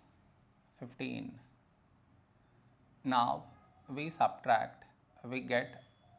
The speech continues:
one. No more numbers to bring it down,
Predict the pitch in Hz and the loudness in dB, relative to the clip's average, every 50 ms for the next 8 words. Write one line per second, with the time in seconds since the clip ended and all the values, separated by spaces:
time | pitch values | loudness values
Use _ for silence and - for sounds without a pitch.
0 | - - 117 110 107 92 - - 117 - - - - - - - - - - - | -16 -10 -4 0 0 0 0 -2 -8 -14 -16 -20 -20 -20 -20 -20 -20 -20 -20 -20
1 | - _ - - - - - - - - - - - - - - - 139 143 151 | -20 _ -20 -20 -20 -20 -20 -20 -20 -20 -20 -20 -20 -20 -16 -8 -2 0 0 0
2 | 170 180 190 196 208 208 202 202 - - 170 160 170 175 185 196 190 - - - | 0 -2 -2 -2 -2 -2 -2 -4 -4 -2 -2 -2 -2 -2 -4 -4 -4 -6 -8 -6
3 | 185 175 160 156 147 147 160 170 165 165 160 - 120 107 90 - - | -6 -6 -4 -4 -6 -6 -6 -6 -8 -6 -2 2 2 2 2 0 -6